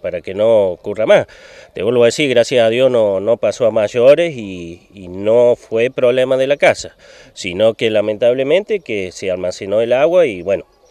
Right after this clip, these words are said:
al llover, eh, de golpe, eh, ahí fue que se nos ingresó al, al patio y bueno, eh, pasó lo que pasó. Sí, una vecina acá también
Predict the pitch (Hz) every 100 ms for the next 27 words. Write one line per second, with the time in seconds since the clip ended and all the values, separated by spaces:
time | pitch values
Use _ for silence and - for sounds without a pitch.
0 | _ _ - - 113 107 113 107 117 131
1 | 131 117 107 104 107 98 95 95 101 104
2 | 110 131 175 208 185 117 95 87 - -
3 | - - - 95 92 101 113 - 110 110
4 | - 95 92 90 87 87 101 98 90 82
5 | 76 _ _ - 85 82 80 76 78 80
6 | - 101 127 170 123 98 - _ _ _
7 | _ 139 - 90 87 87 - 92 - 170
8 | 151 110 - 160 156 151 143 135 - 147
9 | 143 131 139 127 123 139 139 123 110 98
10 | 95 95